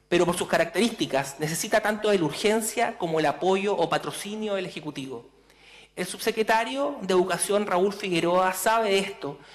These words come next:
y nos comprometió verbalmente su apoyo en términos oportunos. Sin embargo, para esta comunidad escolar,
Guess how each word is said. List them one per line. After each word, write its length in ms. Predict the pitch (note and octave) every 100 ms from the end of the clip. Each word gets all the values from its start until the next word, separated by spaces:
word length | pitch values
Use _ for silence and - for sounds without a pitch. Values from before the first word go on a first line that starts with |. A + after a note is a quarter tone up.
| -
y 60 | E3+
nos 120 | F#3
comprometió 600 | G3+ F#3+ F#3+ F#3 G3 A#3+
verbalmente 1000 | A3+ G#3 G#3 G#3+ G#3 G3+ G3+ G#3 G#3+ - - -
su 220 | - F#3
apoyo 520 | D#3 F#3+ G3 G3 G#3 E3+
en 180 | D#3
términos 480 | - E3+ F3+ F3+ F3+ -
oportunos. 800 | D3+ D3 - E3 C3 - - - _ - -
Sin 220 | - F3+
embargo, 640 | F3 E3+ F#3 G3 G3+ A#3 -
para 240 | E3 D#3
esta 260 | G3 - A3+
comunidad 360 | G3 F3 E3 F3
escolar, 420 | - F3 F3